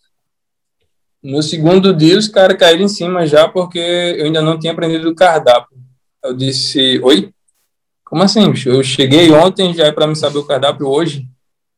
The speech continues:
E era um cardápio, assim, totalmente diferente do que eu, do que eu trabalhei a vida inteira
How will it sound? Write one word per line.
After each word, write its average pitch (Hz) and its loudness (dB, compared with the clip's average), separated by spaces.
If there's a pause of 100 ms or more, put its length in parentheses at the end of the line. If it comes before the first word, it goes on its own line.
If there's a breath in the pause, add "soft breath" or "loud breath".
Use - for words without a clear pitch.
E 120 -4
era 131 0
um 151 -2
cardápio, 170 0
assim, 175 -14 (1160)
totalmente 185 0
diferente 165 -4 (100)
do 139 -2
que 151 -4
eu, 160 6 (440)
do 135 2
que 147 -2
eu 156 4
trabalhei 156 4
a 156 2
vida 156 0
inteira 151 -4